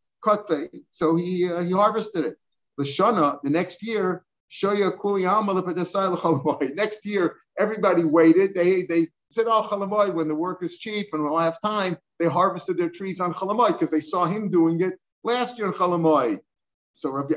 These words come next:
uh, after Rav Yana, Rav Yana saw the lesson from here that by him, he had a, he had a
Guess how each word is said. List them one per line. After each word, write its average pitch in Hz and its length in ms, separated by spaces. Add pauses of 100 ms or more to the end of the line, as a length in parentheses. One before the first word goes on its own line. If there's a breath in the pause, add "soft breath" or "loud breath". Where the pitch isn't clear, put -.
uh, 147 100 (120)
after 180 320
Rav 156 80
Yana, 143 300
Rav 170 180
Yana 165 120
saw 165 260
the 147 80
lesson 156 460
from 135 100
here 131 320 (220)
that 180 160
by 139 120
him, 202 180 (180)
he 262 160
had 170 180
a, 156 140
he 185 140
had 190 120
a 175 140